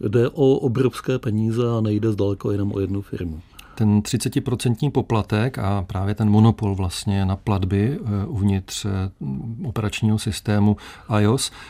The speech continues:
Speaker 2: eh, je terčem kritiky také, eh, vlastně Evropské komise a je to předmětem jednoho z antimonopolních, eh, řízení a vyšetřování, které Evropská komise, eh, proti Apple rozjela, eh, vlastně před několika měsíci. Eh, myslíš, že ten,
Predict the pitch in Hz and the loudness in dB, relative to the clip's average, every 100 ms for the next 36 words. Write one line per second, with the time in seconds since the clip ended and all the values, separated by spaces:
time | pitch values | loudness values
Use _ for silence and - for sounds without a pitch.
0 | - - 117 - 120 123 147 120 160 151 | -16 -8 -6 0 0 0 -2 0 -2 0
1 | 127 120 131 135 127 135 139 139 127 139 | -2 -2 -2 -2 0 0 0 0 -4 -4
2 | 113 110 107 107 - - 104 110 - 127 | -2 0 0 -2 -4 -4 -2 -2 -2 -2
3 | 127 107 101 104 110 147 104 104 110 - | 2 0 0 -2 -2 0 -2 -2 -4 -2
4 | 107 104 107 107 107 110 101 101 98 101 | 0 2 2 2 2 2 2 2 2 2
5 | - 101 110 104 104 104 104 104 - 113 | 0 0 2 4 2 2 2 2 -2 -6
6 | 101 101 107 95 101 107 98 95 107 - | -4 -2 -2 0 2 2 0 -2 -2 -2
7 | 95 95 95 - 101 98 101 - 107 107 | 0 0 0 -2 -2 0 -4 -2 -2 0
8 | 104 - 101 - - - - 107 95 90 | 0 0 -2 -6 -18 -16 -6 -4 -2 -2
9 | 117 107 110 107 104 90 95 90 95 - | -4 -2 0 0 0 0 0 0 -4 -6
10 | 98 92 101 101 98 - 107 98 98 107 | -6 -6 -6 -6 -6 -4 -2 -2 -2 -4
11 | 104 - 107 98 107 101 113 101 - 98 | -6 -8 -6 -4 -2 -2 0 0 0 -4
12 | - 95 - - - - 104 104 104 107 | -2 -4 -6 -18 -18 -6 0 2 4 4
13 | - 180 190 175 156 165 160 160 | 4 2 2 2 0 0 0 -2